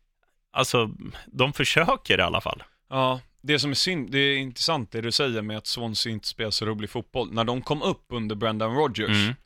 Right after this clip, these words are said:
Speaker 2: då spel-, de kom ju upp, först var ju Roberto Martinez, eh, numera belgisk landslagskapten, eller förbundskapten, eh, tog upp dem i några divisioner, sen så kom Rodgers och tog över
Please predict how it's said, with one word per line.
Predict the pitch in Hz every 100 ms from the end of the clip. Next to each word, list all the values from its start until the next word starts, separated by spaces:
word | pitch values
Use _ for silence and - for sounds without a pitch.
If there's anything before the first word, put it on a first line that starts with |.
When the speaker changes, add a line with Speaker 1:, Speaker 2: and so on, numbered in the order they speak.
| -
Speaker 2:
då | 123
spel-, | - 160 147 120
de | 123 135
kom | 165 151
ju |
upp, | 120 -
först | 123 -
var | 117
ju | 110
Roberto | 107 110 - 110
Martinez, | 107 - 135 104 104 - - _ 113
eh, | 107 104 107
numera | 113 113 110
belgisk | 104 123 117 107 - -
landslagskapten, | 113 104 - 107 - - 104 - 147 151 180 _ _ - _
eller | -
förbundskapten, | 110 120 120 - 107 127 127 135 -
eh, | 120 120 117
tog | 117 - 120
upp | 113 -
dem | 113
i |
några | 110 110
divisioner, | 107 107 151 165 151
sen | 139 123
så | 113
kom | - 113
Rodgers | 113 127 107 110 -
och | -
tog | 107
över | 123 127 104